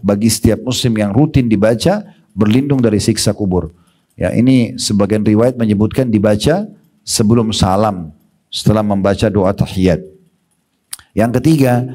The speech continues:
"Aku berlindung kepadamu dari fitnah Al-Masihid Dajjal yang akan keluar nanti di akhir zaman." Ini ada bahasan sendiri. Dan yang keempat, "Aku berlindung kepadamu dari fitnah kehidupan dan fitnah kematian." Ya. <clears throat> Baik, ini review dan mengingatkan kembali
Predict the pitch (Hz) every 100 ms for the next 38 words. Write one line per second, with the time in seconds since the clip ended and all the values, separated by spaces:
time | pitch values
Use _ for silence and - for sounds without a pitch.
0 | - - - - 120 139 147 131 131 135
1 | 135 123 117 120 151 135 117 107 113 110
2 | 107 135 117 104 101 87 110 135 185 -
3 | - 90 104 107 107 107 101 101 92 90
4 | - 104 90 110 117 104 98 95 92 95
5 | 101 98 92 104 190 - - - - 110
6 | 120 123 120 117 120 131 120 117 117 107
7 | 104 107 117 104 98 - 131 110 104 92
8 | 95 113 123 107 92 87 107 101 90 85
9 | 85 - 87 71 - _ _ _ _ 131
10 | 120 _ _ - - 85 - _ _ -
11 | - 113 120 151 170 156 - - - -
12 | - 120 - 135 135 123 113 110 110 113
13 | 107 117 110 107 104 104 101 123 151